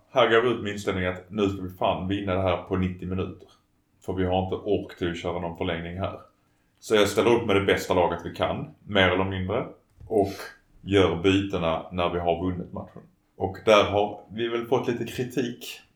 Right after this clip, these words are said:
Eller vi. Pioli har fått lite kritik för att han, hans byten var inte bra, tyckte de.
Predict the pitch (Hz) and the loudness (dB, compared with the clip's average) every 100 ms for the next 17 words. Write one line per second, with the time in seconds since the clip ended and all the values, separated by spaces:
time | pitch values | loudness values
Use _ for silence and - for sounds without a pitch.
0 | _ - 98 92 95 95 95 - _ - | _ -10 -8 -6 -6 -8 -10 -16 _ 2
1 | 127 147 135 123 135 113 104 101 101 101 | 8 8 8 4 4 2 2 -6 -6 -4
2 | 104 90 98 92 98 95 92 98 95 92 | -2 -2 -4 -4 -4 -4 -4 -4 -4 -2
3 | 98 95 92 95 92 95 92 - - - | -2 -2 -4 -4 -4 -6 -6 -6 -12 -12
4 | 95 | -12